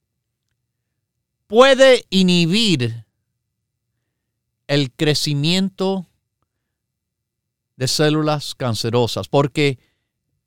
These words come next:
inhibe la reproducción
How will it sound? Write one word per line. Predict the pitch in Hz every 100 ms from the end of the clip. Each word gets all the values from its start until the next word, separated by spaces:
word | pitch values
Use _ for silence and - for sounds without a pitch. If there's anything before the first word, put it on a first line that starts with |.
| _ _ _ _ _
inhibe | 175 190 254 226 117 95 - _ _ _ _
la | 131 143 139
reproducción | 139 143 - 147 135 131 - - 160 180 190